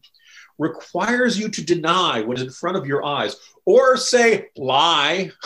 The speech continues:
<laughs> about people dying in nursing homes, this should be giant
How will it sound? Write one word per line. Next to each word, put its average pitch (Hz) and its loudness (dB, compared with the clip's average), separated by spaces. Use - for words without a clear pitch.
<laughs> - -10
about 185 2
people 202 0
dying 202 2
in 175 -6
nursing 220 0
homes, 147 -6
this 277 0
should 277 -6
be 285 -2
giant 233 -4